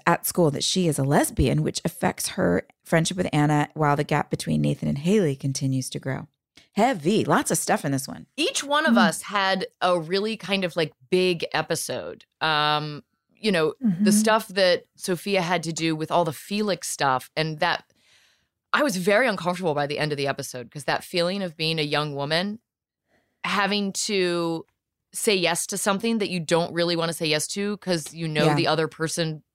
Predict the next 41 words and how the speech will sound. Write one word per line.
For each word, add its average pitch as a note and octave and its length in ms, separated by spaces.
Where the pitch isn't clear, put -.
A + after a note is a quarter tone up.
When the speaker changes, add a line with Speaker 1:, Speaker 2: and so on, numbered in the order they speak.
Speaker 2:
it F3 200
really E3+ 320
needs D#3+ 240
to D#3 80
hear C#3 220
it. E3+ 120
You G#3+ 120
know, F3+ 60
that, A3+ 260
that B3 120
feeling G3+ 320
of G#3 40
Speaker 3:
Mm-hmm. B3 80
Speaker 2:
being A#3+ 120
pleasing, A#3+ 720
oh, C4 180
was G3+ 160
so B3 140
triggering, G#3+ 600
and G3 120
you G#3+ 160
handled A3 380
it F3+ 160
so C#4+ 300
well. G3 480
And A#3+ 100
then, - 100
Speaker 1:
Yeah. C4+ 60
Speaker 2:
Joy, B3+ 120
you A#3+ 240
had B3+ 180
your C#4+ 160
huge A#3 320
episode G#3+ 340
with F#3+ 120
Chris, F#3 480
and G#3 140
then A3+ 300
my C#4 260
storyline F3 640
is G3 220